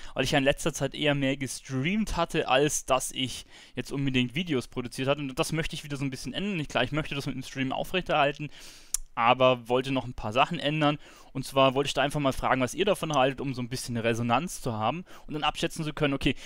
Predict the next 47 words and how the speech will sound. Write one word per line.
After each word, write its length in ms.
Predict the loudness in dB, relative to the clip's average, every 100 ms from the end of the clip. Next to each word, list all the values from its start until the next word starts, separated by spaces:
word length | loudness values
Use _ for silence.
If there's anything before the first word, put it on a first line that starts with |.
| 0
was 160 | 4 4
macht 200 | 4 2
überhaupt 320 | 2 2 0
Sinn, 240 | -2 0
wo 80 | 0
soll 160 | 0 -2
ich 80 | 0
Zeit 280 | 2 2
rein 200 | 2 0
investieren 480 | -2 -6 -6 -2 0
und 120 | 0
hier 200 | 0 0
und 120 | 0 0
da. 200 | -2 -2 -8 -18 -20 -14
Und 100 | -8
zwar 160 | 0 0
hab 80 | 0
ich 120 | -2
gemerkt, 400 | -2 0 -2 -2
ähm, 500 | 0 0 -2 -10 -20 _
wenn 220 | -2 0
ich 100 | 0
nicht 260 | 0 -2 0
regelmäßig 580 | 0 2 0 0 -2 -4
Videos 340 | -4 -2 -4
mach, 260 | -2 -2 -2
dann, 460 | 0 0 0 -4 -2
ähm, 480 | 0 2 2 -2 -8 -16 -20 _
lass 220 | 0 0
ich 80 | 0
das 140 | -6 -2
immer 180 | 0
so 80 | 0
ein 60 | 0
bisschen 240 | -2 0
weiter 240 | 2 4 4
auslaufen, 480 | 2 4 4 4
dann 80 | 0
kommt 180 | -4 -4
mal 80 | -4
eine 140 | -2
Woche 200 | -4 -4
nix 320 | -4 -4 -6
oder 140 | -2 -2
länger 260 | 0 0
nix 340 | 0 0 -2 -6
und 440 | 0 0 0 -4